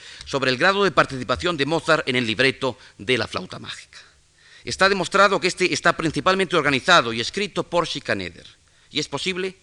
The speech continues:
también que en él pudieran haber colaborado Giesecke y Cantes, dos actores de su compañía.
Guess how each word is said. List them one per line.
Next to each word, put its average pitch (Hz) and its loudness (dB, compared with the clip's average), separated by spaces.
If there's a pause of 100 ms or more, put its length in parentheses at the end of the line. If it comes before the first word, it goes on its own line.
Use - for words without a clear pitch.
(140)
también 147 -6 (280)
que 135 -2
en 147 2
él 175 -2
pudieran 165 0
haber 156 4
colaborado 123 2
Giesecke 143 -4
y 110 -6
Cantes, - -4 (380)
dos 143 -2
actores 117 0 (320)
de 127 -2
su - -6
compañía. 92 -8